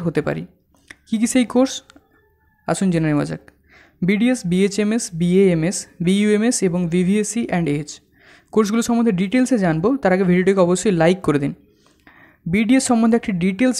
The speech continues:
ভিডিও আমার চ্যানেলে already রয়েছে, আপনারা আই বাটনে ক্লিক করে সেই ভিডিওটা অবশ্যই দেখে নিন। শুরু করব বিএএমএস দিয়ে, Bachelor of Ayurvedic Medicine and Surgery। খুবই পপুলার একটি কোর্স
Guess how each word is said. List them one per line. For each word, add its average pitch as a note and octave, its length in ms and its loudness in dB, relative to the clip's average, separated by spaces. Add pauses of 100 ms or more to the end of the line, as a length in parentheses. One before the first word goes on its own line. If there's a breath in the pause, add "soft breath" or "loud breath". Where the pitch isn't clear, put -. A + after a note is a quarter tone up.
ভিডিও D#3+ 220 0 (160)
আমার F#3 180 0
চ্যানেলে F#3+ 320 0
already G3+ 320 0
রয়েছে, G#3+ 300 4
আপনারা G3+ 200 0 (200)
আই G#3 140 2
বাটনে A#3+ 320 0
ক্লিক F#3+ 240 -2
করে F3 140 2 (480 soft breath)
সেই G#3 160 2
ভিডিওটা F#3 340 4
অবশ্যই F3+ 360 2
দেখে D3 220 -2
নিন। D3+ 100 -8 (1500 soft breath)
শুরু B3 200 2
করব C4 160 2 (160)
বিএএমএস G3+ 600 2
দিয়ে, C#3+ 140 -8 (500)
Bachelor G#3+ 380 0
of G#3+ 40 -4 (160)
Ayurvedic F#3+ 420 0 (100)
Medicine F3+ 380 0 (260)
and G3 160 -2
Surgery। D3+ 360 -2 (1900 soft breath)
খুবই A#3+ 260 2
পপুলার G#3+ 400 0
একটি A3+ 120 -10 (100)
কোর্স A3 200 0